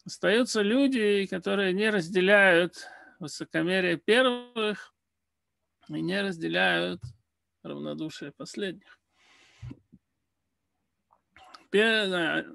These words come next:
הדוחים את תשובות השקריות, ложные ответы, которые дают фундаменталисты, как говорится, не отвечают на их вопросы. Ведь хамкует аказот,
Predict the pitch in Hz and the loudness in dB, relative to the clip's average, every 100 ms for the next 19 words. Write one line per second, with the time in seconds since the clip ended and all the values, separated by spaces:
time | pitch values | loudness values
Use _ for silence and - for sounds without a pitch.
0 | - 170 160 151 226 233 214 - 185 180 | -6 -2 -2 -2 -2 -2 -2 -4 -6 -4
1 | 220 214 170 - - 165 165 214 180 - | -4 -4 -8 -8 -8 0 2 2 0 -2
2 | _ _ _ _ _ _ _ _ _ _ | _ _ _ _ _ _ _ _ _ _
3 | - 165 247 254 208 202 190 175 - 180 | 0 4 6 4 4 0 0 0 -2 -2
4 | 233 196 185 170 143 _ - - 180 185 | -2 -2 -4 -4 -6 _ -18 -8 -4 -2
5 | 170 165 175 175 - 160 156 160 156 170 | -2 0 0 -2 -6 -8 -6 -6 -6 -6
6 | 160 214 - - 165 147 _ _ _ _ | -4 -4 -6 -8 -8 -8 _ _ _ _
7 | _ _ _ _ _ _ - - 175 _ | _ _ _ _ _ _ -20 -20 -20 _
8 | - 143 143 - 147 117 - - - - | -16 -14 -14 -14 -14 -14 -20 -20 -20 -20
9 | - _ 151 165 180 170 160 180 180 143 | -20 _ -10 -6 -4 -4 -6 -10 -10 -8
10 | - 180 160 - - - 147 - 170 196 | -4 0 0 -2 -8 -12 -14 -10 -8 -8
11 | - 233 _ _ - - _ _ _ - | -10 -16 _ _ -20 -20 _ _ _ -20
12 | _ _ 165 - 185 170 - 196 247 226 | _ _ -10 -4 0 0 4 6 6 4
13 | 208 - 160 170 220 185 185 - | 0 0 0 2 6 6 4 -4